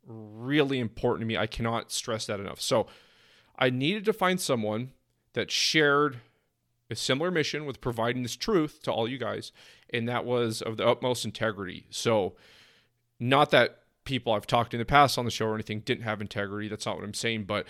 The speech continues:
if someone I was gonna be working with very closely, if I was gonna do this, th-, they would have to have that same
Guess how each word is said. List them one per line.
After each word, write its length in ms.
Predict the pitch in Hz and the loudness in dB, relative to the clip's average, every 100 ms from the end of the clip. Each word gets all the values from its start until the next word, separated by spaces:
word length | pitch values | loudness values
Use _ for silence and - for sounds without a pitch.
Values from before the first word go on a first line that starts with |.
| - - | -14 -8
if 100 | 104 | -4
someone 380 | - 156 160 165 | 2 2 4 4
I 60 | 131 | 4
was 120 | 127 | 4
gonna 160 | 135 120 | 0 -2
be 140 | 120 | -2
working 380 | 110 135 143 131 | 0 0 0 -2
with 180 | 110 104 | -2 -2
very 280 | 120 127 117 | 0 0 -2
closely, 800 | - 180 220 - 113 104 107 _ - - - | 0 2 4 2 -4 -6 -8 _ -20 -20 -6
if 220 | 110 - 120 | -6 -4 2
I 160 | 131 | 4
was 180 | 139 127 | 4 0
gonna 200 | 135 120 | -2 -4
do 160 | 135 131 | -2 -2
this, 180 | 107 | -2
th-, 140 | - - | -6 -6
they 140 | 123 | -2
would 80 | 117 | -2
have 260 | - 120 - | 2 2 2
to 60 | |
have 240 | 127 120 113 | -2 -2 -2
that 160 | 101 | -4
same 680 | - - 110 110 107 107 101 | -4 -2 0 0 -2 -4 -8